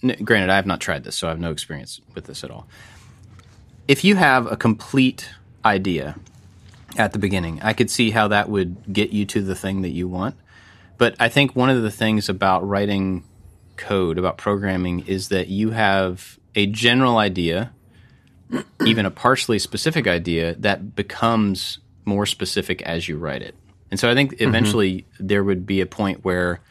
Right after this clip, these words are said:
Speaker 1: you would get something output from it and be like, "Well, yeah, I mean, this is, like, close, but I need to tweak, I need to, I need to do this little thing." And I think there probably will be a point where a system like that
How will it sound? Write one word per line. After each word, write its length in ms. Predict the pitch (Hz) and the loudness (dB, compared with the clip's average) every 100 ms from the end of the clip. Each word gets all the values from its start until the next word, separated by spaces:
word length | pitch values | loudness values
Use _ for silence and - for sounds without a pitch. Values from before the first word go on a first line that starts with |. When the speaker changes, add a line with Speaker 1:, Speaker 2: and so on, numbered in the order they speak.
| _ _ _ _ _ _ _ _ - | _ _ _ _ _ _ _ _ -6
Speaker 1:
you 180 | 101 98 | -2 0
would 200 | 92 101 | -2 2
get 260 | 120 - | 2 2
something 640 | - - 110 110 101 95 92 _ _ - | -4 0 0 0 0 -2 -4 _ _ 2
output 440 | 127 - 123 107 - _ | 4 4 0 -2 -4 _
from 360 | - - 113 104 | -4 2 4 4
it 180 | 95 - | 0 -4
and 200 | 98 92 | -4 -2
be 120 | 92 90 | 0 -2
like, 180 | 110 | 0
"Well, 100 | - | 0
yeah, 200 | 233 208 | 2 0
I 60 | 170 | 2
mean, 160 | 160 151 | 2 2
this 140 | 151 | 0
is, 100 | 135 | 0
like, 140 | 123 | 0
close, 420 | - 170 139 98 - | 2 4 4 2 0
but 160 | 117 | 0
I 80 | 110 | 2
need 220 | 117 113 | 2 2
to 80 | 107 | -2
tweak, 460 | - - 113 - - - - | -4 0 -2 -2 -14 -12 -8
I 60 | 113 | -2
need 340 | 123 117 107 | 0 0 -4
to, 100 | - | -4
I 40 | 107 | 0
need 220 | 117 110 | 2 2
to 80 | 104 | -2
do 280 | 101 110 101 | 0 0 2
this 240 | 101 - | 0 0
little 160 | 101 92 | -2 -2
thing." 240 | - 98 | -2 0
And 60 | 92 | 0
I 20 | |
think 180 | 101 139 | 2 2
there 140 | 123 101 | 2 -2
probably 400 | - 170 147 104 | 2 2 4 2
will 160 | 101 | 0
be 120 | 98 | 0
a 60 | 92 | -2
point 380 | - 110 98 - | -2 -4 -4 -2
where 400 | 92 87 87 - _ _ _ _ _ _ _ - | -2 0 -2 -6 _ _ _ _ _ _ _ -8
a 60 | 101 | -4
system 360 | 110 - 95 | -4 -2 -2
like 180 | 92 90 | -2 -2
that 280 | 98 92 | 0 0